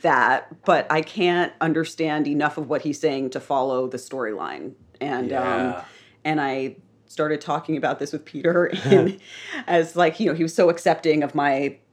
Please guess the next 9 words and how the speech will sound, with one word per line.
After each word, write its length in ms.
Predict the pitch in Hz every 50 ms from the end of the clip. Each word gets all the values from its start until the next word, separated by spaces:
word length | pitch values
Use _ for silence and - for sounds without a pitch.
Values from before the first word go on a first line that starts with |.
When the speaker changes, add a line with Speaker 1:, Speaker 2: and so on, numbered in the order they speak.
| _ _ _
Speaker 1:
face 340 | _ - 170 160 160 160 -
blurriness 680 | - - 139 127 131 131 131 143 143 123 135 151 - - -
issue 320 | - 165 - - 160 147 175
<laughs> 180 | 196 196 -
that 100 | - -
Speaker 2:
Yeah. 360 | 185 202 202 185 175 - - -
Speaker 1:
I 60 | - 226
was 120 | 202 165
like, 320 | 185 196 190 180 170 -